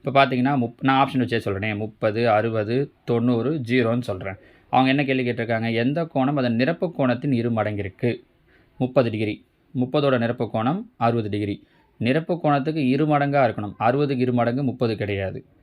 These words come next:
அறுபது டிகிரி. அறுபதுடைய நிரப்பு கோணம் முப்பது. இதோட இரு மடங்கு தான் அறுபதா?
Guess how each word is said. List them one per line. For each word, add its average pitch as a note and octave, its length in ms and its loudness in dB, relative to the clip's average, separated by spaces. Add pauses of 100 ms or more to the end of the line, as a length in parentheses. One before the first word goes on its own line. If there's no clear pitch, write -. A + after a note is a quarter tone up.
(220)
அறுபது B2+ 400 2
டிகிரி. G#2+ 400 -6 (260)
அறுபதுடைய C3+ 380 2
நிரப்பு A#2+ 260 -2
கோணம் A#2 260 0
முப்பது. A#2 460 -2 (240)
இதோட B2 280 2
இரு C3 280 0
மடங்கு C#3+ 280 2
தான் C3 240 2
அறுபதா? C3+ 360 2